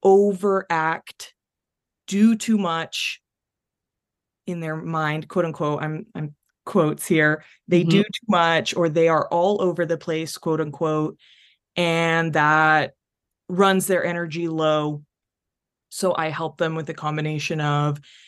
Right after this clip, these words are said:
Speaker 1: human design coaching and energy coaching and mindset coaching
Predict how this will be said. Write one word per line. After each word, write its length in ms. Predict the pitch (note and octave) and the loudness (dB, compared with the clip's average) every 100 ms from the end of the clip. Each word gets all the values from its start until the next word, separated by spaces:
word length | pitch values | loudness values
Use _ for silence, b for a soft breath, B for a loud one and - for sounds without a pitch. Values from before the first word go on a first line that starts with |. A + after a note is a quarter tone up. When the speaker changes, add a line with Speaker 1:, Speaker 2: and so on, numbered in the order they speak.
| B - | B -6
Speaker 1:
human 340 | - G#3 G3+ | 2 4 4
design 400 | G3+ C4 D4+ D4+ | 2 2 2 0
coaching 720 | C#4+ C#4+ A3 C#4 C4 B3 B3 | -4 -4 -4 -4 -4 -4 -6
and 260 | - E3+ D#3 - | -6 -6 -4 -2
energy 480 | B3+ B3+ A3 B3 | 0 0 -2 -6
coaching 800 | A3 A3+ A3 G#3+ A3 G3+ G3+ G3 | -4 -2 -2 0 0 0 -2 -6
and 320 | - D#3+ D#3 | -6 -4 -4
mindset 640 | F3 A3 A3 G#3+ G#3+ G#3 - | 0 2 2 0 -2 -6 -4
coaching 800 | F#3+ F#3 F3+ F3 E3+ E3+ E3 | -4 -4 -4 -4 -4 -6 -8